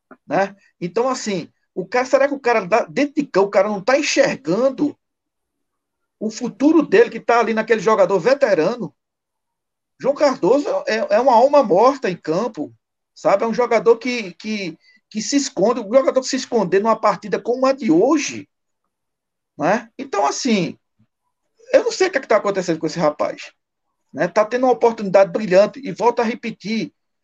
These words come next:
uma posição que ele atua, que o time é carente, que o time necessita, né?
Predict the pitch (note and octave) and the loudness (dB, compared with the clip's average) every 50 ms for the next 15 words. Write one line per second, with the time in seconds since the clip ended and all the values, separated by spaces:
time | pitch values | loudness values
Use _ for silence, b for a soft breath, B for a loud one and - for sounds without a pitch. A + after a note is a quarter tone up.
0 | _ _ _ F#3+ G#3+ C4+ C4 C4 C4 B3+ A3 G#3+ A3 - - A3+ A3 A3 G#3+ G3+ | _ _ _ 0 0 2 2 2 -2 -4 -4 -4 -4 -2 -2 -4 -2 -2 0 2
1 | F3+ E3+ D3 - - F#3 A3+ A#3+ A#3+ G3+ - - A#3 A#3 - - A3 A#3 C4 C4 | 2 2 2 0 -4 -6 -2 0 0 0 0 -4 -8 -8 -8 -10 -8 -8 -6 -4
2 | C4 A#3 A3 A#3 A3+ - C4 A#3+ G3 F3 G3+ C4 C4+ C4 - - - _ _ _ | -2 0 -2 0 0 0 0 2 2 2 2 0 -2 -6 -10 -14 -14 _ _ _
3 | _ _ _ _ _ _ _ _ _ _ _ - - A3 A3+ A3 B3+ C4 A#3+ A3+ | _ _ _ _ _ _ _ _ _ _ _ -10 -10 -10 -8 -8 -8 -8 -2 0
4 | B3 C#4+ C#4 D4 C#4 C#4+ - - A#3 C4 C#4+ C4+ - - - - _ _ _ _ | 0 0 2 2 0 0 -2 -4 -4 -4 -4 -4 -4 -6 -6 -8 _ _ _ _
5 | _ _ _ _ _ _ _ _ _ _ _ - - E3+ G#3+ B3+ B3 | _ _ _ _ _ _ _ _ _ _ _ -2 0 0 0 0 -4